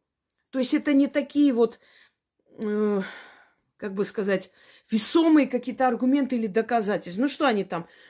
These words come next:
Вот она армянка, вот она шмыгает носом. Если я шмыгаю носом, это говорит о том, что я аферистка, я понять не могу.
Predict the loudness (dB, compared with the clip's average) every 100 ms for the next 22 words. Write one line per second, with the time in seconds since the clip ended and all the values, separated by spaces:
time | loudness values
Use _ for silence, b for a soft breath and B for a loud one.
0 | b -2 0 2 2 4 4 4 2 2
1 | 0 0 0 0 0 2 0 2 2 4
2 | 4 2 2 -2 -2 -4 -2 0 2 4
3 | 4 4 2 2 0 0 -2 0 0 0
4 | 0 0 0 -2 -6 -6 -4 -4 -2 0
5 | -2 -2 -6 -10 -4 -4 -4 -4 -4 -4